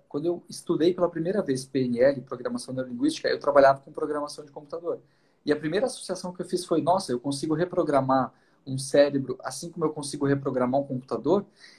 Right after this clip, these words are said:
E aquilo foi um boom, assim, porque, "Nossa, mas quer dizer que as pessoas conseguem fazer reprogramações mentais?" E aí, quando a ficha caiu que sim, foi, nossa, foi um cofre gigantesco que, que caiu na minha cabeça, assim, foi, foi uma nova percepção de realidade muito forte pra mim,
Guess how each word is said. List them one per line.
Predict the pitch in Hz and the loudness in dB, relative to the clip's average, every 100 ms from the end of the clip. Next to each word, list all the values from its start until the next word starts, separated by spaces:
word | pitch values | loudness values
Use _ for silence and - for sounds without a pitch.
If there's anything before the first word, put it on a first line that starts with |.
| _ - | _ 2
E | 147 | 4
aquilo | 151 190 185 | 4 2 6
foi | 196 | 6
um | 196 180 | 6 4
boom, | 165 214 | 4 4
assim, | 175 139 160 | 2 -2 -8
porque, | - | -8
"Nossa, | 180 220 - - | -4 -4 -6 -6
mas | 156 143 143 - | -2 -2 -6 0
quer | 180 | 2
dizer | 156 190 | 6 4
que | 202 | 4
as | 202 | -4
pessoas | 165 - 185 - _ _ | -4 -2 -4 -4 _ _
conseguem | 170 156 - 180 196 | -2 0 4 2 2
fazer | 156 147 | -2 0
reprogramações | 131 - 175 170 139 190 180 | -2 0 2 4 2 -4 -4
mentais?" | 160 135 - 196 - - _ _ _ _ _ | -2 0 2 0 -2 -12 _ _ _ _ _
E | - | 0
aí, | - | 0
quando | 185 | 2
a | 185 | 0
ficha | 208 190 | -2 0
caiu | 175 175 180 | 4 4 2
que | 170 | -4
sim, | 151 - - 190 285 | -8 -8 -6 -6 -4
foi, | - 147 165 180 - _ _ | 0 4 4 4 -8 _ _
nossa, | - 165 214 - 107 - | -2 0 0 -4 -10 -8
foi | - 147 | -2 -2
um | |
cofre | 160 156 165 - | 4 6 6 4
gigantesco | 135 139 175 175 180 - | -4 -2 -2 0 0 -2
que, | - 139 - - | -4 -4 -4 -10
que | - | -20
caiu | - 156 170 | 2 4 4
na | 156 | 4
minha | 139 | 2
cabeça, | 139 131 120 | 2 0 -2
assim, | 123 123 | -6 -8
foi, | 123 135 139 - _ _ _ - _ _ | -4 -4 -4 -8 _ _ _ -20 _ _
foi | - 139 | 4 4
uma | 147 | 4
nova | 147 170 | 2 0
percepção | 185 175 165 - 160 | -4 -6 -10 -10 -10
de | 151 | -4
realidade | 147 139 143 | 0 2 0
muito | 170 - | -4 -6
forte | - 151 | -4 -4
pra | - 135 | -4 -6
mim, | 123 | -6